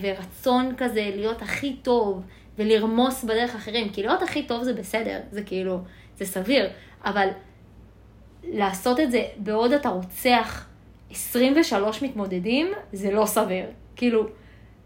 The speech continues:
מי המטורף, אוקיי? שמח-, שמוכן ל-, ל-, ללכת למשהו כזה, להיות בטוח שהוא ינצח, וכל זה רק בשביל בצע כסף, כדי להיות מיליונר.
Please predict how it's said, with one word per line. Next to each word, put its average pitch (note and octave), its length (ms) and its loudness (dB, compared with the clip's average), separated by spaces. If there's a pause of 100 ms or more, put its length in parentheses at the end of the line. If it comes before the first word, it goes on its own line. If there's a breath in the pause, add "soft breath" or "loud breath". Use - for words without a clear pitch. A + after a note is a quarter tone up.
(140)
מי C#4+ 580 8 (680)
המטורף, A3 1120 4
אוקיי? A#3 500 -2
שמח-, G3+ 480 -4 (120)
שמוכן G#3 1000 -2 (720 loud breath)
ל-, G#3 120 -4 (160)
ל-, G3 460 -4
ללכת B3 420 2
למשהו G#3 320 -2
כזה, D#4 200 0
להיות B3+ 280 0
בטוח D#4+ 400 -2
שהוא B3 160 -2
ינצח, A#3 560 -4 (160)
וכל G3 760 2
זה F4+ 200 4
רק E4+ 100 0
בשביל C#4+ 280 0
בצע D4 200 -2
כסף, G3 500 -2
כדי G3+ 220 -2
להיות G#3+ 260 -4
מיליונר. A#3 440 2